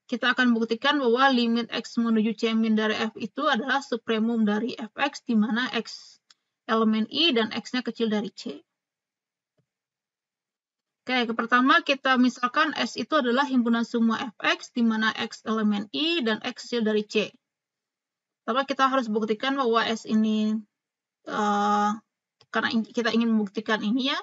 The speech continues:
supremum ini ada, berarti, eh, ini kan, eh,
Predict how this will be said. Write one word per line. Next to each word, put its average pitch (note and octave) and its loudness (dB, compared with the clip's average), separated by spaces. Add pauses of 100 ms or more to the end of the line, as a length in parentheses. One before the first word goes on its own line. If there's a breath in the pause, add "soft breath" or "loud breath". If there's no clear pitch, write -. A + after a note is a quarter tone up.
supremum A#3 -6
ini G#3 -2
ada, G#3+ 0 (840)
berarti, B3 0
eh, A3+ 4 (420)
ini A#3+ 0
kan, C#4+ 0 (200)
eh, G#3+ -2